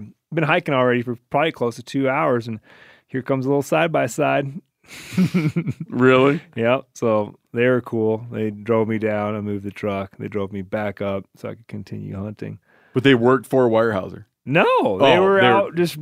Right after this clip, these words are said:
Speaker 2: that's, uh, okay.
Speaker 1: breaking the law, just like what you're describing.
Speaker 2: Well, this gate that had been left open, but there was no, like, mistaking what was supposed to happen here.
Speaker 1: Mm-hmm.
Speaker 2: We hiked up it, and I come to an old Forest Service truck. I was like, "That's weird."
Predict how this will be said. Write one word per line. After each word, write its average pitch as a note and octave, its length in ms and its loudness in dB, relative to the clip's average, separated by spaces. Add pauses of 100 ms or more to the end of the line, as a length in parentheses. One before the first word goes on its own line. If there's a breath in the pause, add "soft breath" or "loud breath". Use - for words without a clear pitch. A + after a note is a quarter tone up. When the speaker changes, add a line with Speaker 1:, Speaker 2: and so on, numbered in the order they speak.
(120)
Speaker 2:
that's, B2 200 2
uh, A#2+ 60 0
okay. B2+ 240 0
Speaker 1:
breaking E3+ 400 4
the F3+ 80 4
law, F#3+ 500 4
just C3+ 160 -6
like C#3 160 2
what C3+ 220 0
you're C3+ 200 2
describing. D#3+ 520 -4
Speaker 2:
Well, D3 100 6
this G#3 220 2
gate F3+ 440 2
that C3+ 160 6
had C3 140 6
been B2 140 2
left A#2+ 320 4
open, B2+ 380 0
but G#2+ 120 -2
there F3+ 140 6
was B2 160 4
no, C3+ 640 4
like, A#2 180 2
mistaking A#2 920 0 (280)
what A#2 280 0
was A2+ 120 2
supposed A2+ 380 0
to G#2 100 0
happen G2+ 320 0
here. F2 140 -8
Speaker 1:
Mm-hmm. A2 240 -6
Speaker 2:
We C#3+ 160 6
hiked D3 320 4
up F3 180 2
it, F2 180 -6 (1300)
and D3 120 4
I C3 60 4
come F3+ 300 2
to D3 160 8
an B2 100 4
old C#3 220 4
Forest G3+ 320 2
Service F2+ 240 -2
truck. - 400 -8 (160)
I A#2+ 60 -10
was A#2 100 -10
like, G#2 100 -6
"That's C#3+ 180 -12
weird." - 260 -14